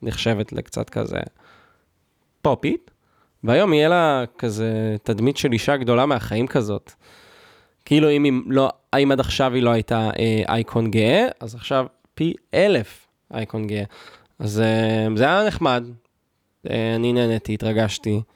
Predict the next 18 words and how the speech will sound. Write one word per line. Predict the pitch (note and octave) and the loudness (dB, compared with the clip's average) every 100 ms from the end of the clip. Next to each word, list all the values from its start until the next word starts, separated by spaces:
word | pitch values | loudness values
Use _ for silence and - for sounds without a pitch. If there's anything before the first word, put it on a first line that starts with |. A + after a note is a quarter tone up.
| _ _ _ _ _ _ - | _ _ _ _ _ _ -4
אה, | A2 G#2 G#2 | 0 0 0
מצפה | G#2 - G#2 A#2 A#2+ | 0 -2 -2 0 2
לעוד | A#2+ A2 G2 A2 | 2 0 0 -2
שירים | - A#2+ A2 G2+ | -2 0 0 -2
כאלה. | G#2 G#2 G#2 G2+ G2+ _ _ _ _ - | -2 -2 -2 -4 -6 _ _ _ _ -6
אני | G#2+ | -6
חושב | - - A2 | -4 -4 -4
ש-, | G#2 A2 A2 G#2+ G#2+ G#2+ G#2 A2 - - _ _ - | -2 -2 0 0 0 0 -2 -4 -12 -20 _ _ -4
אה, | A2+ G#2+ G#2 G#2 G#2 G#2 G#2 - _ _ _ _ _ _ - | 0 2 2 0 0 -2 -4 -12 _ _ _ _ _ _ -20
שזה | - - A2 | -8 -4 0
יהיה | A2+ | 0
מעניין. | A2+ G#2+ A2+ B2+ - _ _ | 2 2 0 -2 -8 _ _
באמת | C3+ A2+ A#2 | -6 -4 -2
אומר, | G#2+ A2 G#2+ | -2 -2 0
יהיה | G#2+ A2 A2 A2 | 0 0 2 0
דברים | G#2 G#2 G#2+ | -2 -2 -2
מעניינים. | G#2 G#2 A2 F3+ G#3+ - _ _ _ _ _ _ _ _ _ _ _ - - _ - | 0 0 2 2 0 -8 _ _ _ _ _ _ _ _ _ _ _ -20 -20 _ -2
אה, | D#3 F3+ F#3+ F#3 F3+ F#3 F#3 F#3 F#3 | 2 4 4 4 4 4 4 4 4